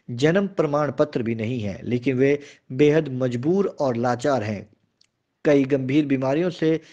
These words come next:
घिरी हुई हैं, वे ना इलाज करवा पा रही हैं और ना ही अपना पेट पाल पा रही हैं, इसलिए वे सरकार से मदद चाहती हैं।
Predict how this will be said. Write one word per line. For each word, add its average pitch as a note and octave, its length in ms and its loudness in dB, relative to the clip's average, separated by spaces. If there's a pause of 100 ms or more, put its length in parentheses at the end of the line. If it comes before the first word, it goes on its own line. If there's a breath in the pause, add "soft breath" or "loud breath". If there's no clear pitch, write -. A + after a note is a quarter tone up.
(300 loud breath)
घिरी C#3 320 2
हुई C3+ 220 0
हैं, G#2+ 280 -4
वे B2 220 -2
ना C3+ 220 0 (100)
इलाज C3+ 300 2
करवा C#3 360 2
पा D3 220 2
रही D3+ 300 2
हैं G3+ 220 0
और C#3+ 160 -2
ना C#3+ 160 -4
ही D3+ 200 -4
अपना C3+ 360 -4 (420 loud breath)
पेट D#3 320 0
पाल D3+ 220 2
पा A2 180 -2
रही A2+ 280 -4
हैं, G2+ 240 -6
इसलिए C#3 260 0
वे C3+ 140 2
सरकार C3+ 420 -2
से C3+ 180 -4
मदद C3 420 -2
चाहती G2+ 380 -6
हैं। F#2 240 -8